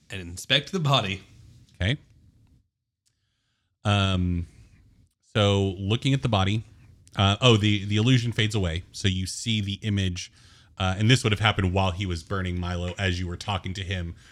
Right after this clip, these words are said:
Speaker 2: the Jason visage would have slipped away to show Ignacio Thorani, um, de Thorani. Um, so he's wearing black leathers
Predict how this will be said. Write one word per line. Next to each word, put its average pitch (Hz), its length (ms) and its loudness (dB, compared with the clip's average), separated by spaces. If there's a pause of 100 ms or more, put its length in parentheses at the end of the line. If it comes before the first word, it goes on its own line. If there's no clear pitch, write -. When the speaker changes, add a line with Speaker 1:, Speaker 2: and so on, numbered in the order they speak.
(200)
Speaker 2:
the 98 80 -2
Jason 92 520 -2
visage 87 340 -6
would 87 140 -6
have 78 100 -8
slipped 92 320 -8
away 87 460 -4 (300)
to 101 120 0
show 87 520 0
Ignacio 85 720 -2
Thorani, 82 640 -8 (460)
um, 85 460 -2 (220)
de 98 80 2
Thorani. 85 460 -6 (680)
Um, 92 500 4 (120)
so 104 200 0
he's 151 180 2
wearing 139 440 2 (100)
black 107 440 0
leathers 98 600 0